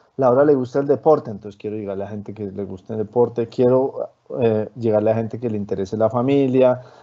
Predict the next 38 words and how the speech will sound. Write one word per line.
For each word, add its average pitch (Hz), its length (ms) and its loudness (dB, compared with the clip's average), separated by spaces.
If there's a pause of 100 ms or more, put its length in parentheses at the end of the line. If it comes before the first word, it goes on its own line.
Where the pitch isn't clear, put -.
(120)
quiero 117 260 4
llegarle 110 360 2
a 104 60 2
gente, 110 480 0
a 110 240 -2
personas 107 520 -4
que 104 100 -10
entonces, 101 280 -6
que - 120 -2
le 117 100 2
guste 127 260 0
el 165 60 6
deporte, 160 580 4 (600)
que 139 80 -2
esté 127 180 -2
preocupada 131 380 2
por 139 140 -6
su 127 100 -12
familia 139 600 -2 (340)
y 139 140 -6
que 131 140 0
trabaje, 107 500 -2 (220)
por 107 120 -12
ejemplo, 101 320 -10 (120)
¿no? 127 140 -10
Entonces 147 240 -16
uno 110 120 -10
dice, 110 180 -10
"Ah, 185 340 -10
vea, 104 380 -6
ahí 104 120 -8
está", 104 260 -6
y 104 40 -4
que 120 100 -4
le 117 60 2
guste 120 240 0
la 139 120 4
comida. 123 440 0